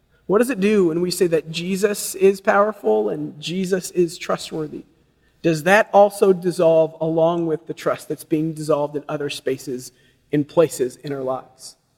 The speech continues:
And so what I wanna do is I wanna take three weeks and I wanna talk about why I think Jesus is trustworthy, why I think Jesus has earned our trust and earned his place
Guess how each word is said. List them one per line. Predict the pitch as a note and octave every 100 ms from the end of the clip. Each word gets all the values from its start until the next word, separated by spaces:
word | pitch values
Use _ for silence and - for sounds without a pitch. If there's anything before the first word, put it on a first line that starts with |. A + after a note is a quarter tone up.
| _
And | -
so | - G#3
what | F3+
I | G#3
wanna | B3 A3+
do | F3 C#3 - _ _ _ _ _ _ - -
is | D#3+
I | E3+
wanna | G#3+
take | G#3+ G#3+ F#3 - _ _ _
three | - - F3+ F#3
weeks | F3+ E3 D3 - - - _ _ -
and | D#3+
I |
wanna | F#3 F3+
talk | - E3+ F3
about | E3
why | E3 E3+ F3 -
I | F3
think | F3+ G3+ G3
Jesus | D#3+ E3+ D#3+ E3 -
is | - D#3+ D3 -
trustworthy, | - D#3 - C3+ C#3 -
why | - F3+ F3+ E3 - _ -
I | F#3+
think | F#3 G3+ E3
Jesus | D#3+ F#3 F3+
has | F3+ E3+ -
earned | E3+ G3 -
our | F3
trust | F3+ - - - - -
and | F3+ F3+ F3+
earned | - E3+ F3 - _ _ _
his | - F3+ E3
place | - - F3+ F3